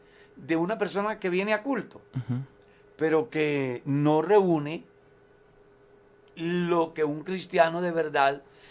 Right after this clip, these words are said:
Speaker 1: debe de aspirar de la otra persona.
Speaker 2: Claro.
Speaker 1: Yo conocí un caso de un hombre, buen muchacho, criado en el evangelio,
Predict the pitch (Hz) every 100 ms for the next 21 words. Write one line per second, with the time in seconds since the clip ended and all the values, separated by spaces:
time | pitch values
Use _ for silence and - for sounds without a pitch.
0 | - - 120 151 156 165 147 127 - 131
1 | 127 135 143 143 117 120 - 131 127 185
2 | 185 - - - 107 104 - - - -
3 | - 143 165 254 214 185 190 185 190 180
4 | 202 185 151 175 185 156 143 143 143 -
5 | _ _ _ 110 127 139 165 175 170 143
6 | - 151 - 139 151 170 175 170 170 165
7 | 156 151 127 127